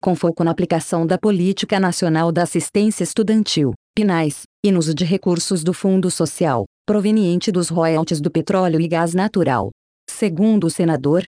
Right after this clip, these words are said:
o objetivo é avaliar a efetividade da nova legislação e garantir condições adequadas de permanência de estudantes indígenas no ensino superior e técnico.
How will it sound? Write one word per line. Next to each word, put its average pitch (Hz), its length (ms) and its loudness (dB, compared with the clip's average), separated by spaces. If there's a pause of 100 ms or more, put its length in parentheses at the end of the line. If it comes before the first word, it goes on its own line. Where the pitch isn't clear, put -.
(140)
o 196 80 2
objetivo 180 640 0
é 202 100 2
avaliar 175 480 0
a 175 80 2
efetividade 165 760 -2
da 165 120 0
nova 160 300 0
legislação 180 760 0
e 175 40 0
garantir 151 500 0
condições 175 600 -2
adequadas 175 600 0
de 170 80 -2
permanência 185 720 0
de 156 100 -2
estudantes 180 720 -2
indígenas 170 720 2
no 185 120 2
ensino 175 400 0
superior 180 520 0
e 156 60 0
técnico. 139 560 -2